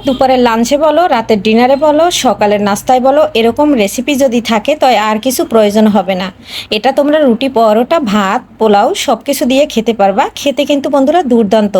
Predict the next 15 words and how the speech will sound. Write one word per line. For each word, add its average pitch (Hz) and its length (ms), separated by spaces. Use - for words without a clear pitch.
হয়। 165 200
প্লিজ 294 280
বন্ধুরা, 294 340
একটা 226 220
লাইক 214 220
দিয়ে 254 180
ভিডিওটা 269 440
দেখে 254 260
নিবে 285 280
আর 202 200
পুরো 269 260
ভিডিওটা 269 460
দেখবে, 240 360
স্কিপ - 300
করবে 240 300